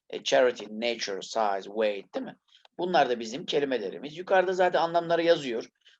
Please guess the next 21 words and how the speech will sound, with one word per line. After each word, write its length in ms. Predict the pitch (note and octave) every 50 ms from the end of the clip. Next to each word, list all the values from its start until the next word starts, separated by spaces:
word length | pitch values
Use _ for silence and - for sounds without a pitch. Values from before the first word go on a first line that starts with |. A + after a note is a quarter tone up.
| _ -
Bunları 300 | D3+ D#3+ E3 E3+ E3+ E3+
dediğim 240 | D#3+ F3 F3+ E3+ E3+
gibi 100 | F3 E3+
tekrar 320 | - E3 D#3+ D#3 E3+ E3
etmenizde 540 | - - A#2+ A#2 A2 G#2+ G#2+ G#2+ B2 E3 F3
fayda 380 | - E3 C3 C3 B2+ A#2+ A2+ F#2
var. 140 | - - - - - _ _ _ _ _ _ - - _ _ _ _ -
Evet. 280 | - E3+ - - - - _ _ -
Devam 320 | C#3+ D#3 F3 G#3 A#3 A#3+ A#3+
ediyoruz 300 | A3+ D#3 D#3+ D3+ B2+ A#2+
arkadaşlar. 640 | A#2 A2 - G#2 F#2 F#2 F#2+ - - G#2+ B2 C#3 - _ _
Bu 40 | _
kelimeleri 480 | - F3 E3 D#3+ D#3 D#3 D3+ D3+ D3+ C3+
gördükten 520 | C#3+ C#3 C#3 C3 C#3 - - D3 C#3+ D3
sonra, 300 | D3 - - G#2+ F#2 F2+
şu 160 | F#2+ - C3+
an 220 | B2 B2 B2 B2+ _ - - - - -
bir 120 | - C#3 C#3
süzdükten 680 | - - C#3 C3 A#2+ B2 C3+ - - - C#3+ D#3 F3+
sonra 340 | F#3+ F#3 - B2 G#2 G2 F#2+
arkadaşlar, 680 | F#2+ F#2 - F2+ F2 E2+ E2+ - - G#2 G#2+ B2+ A#3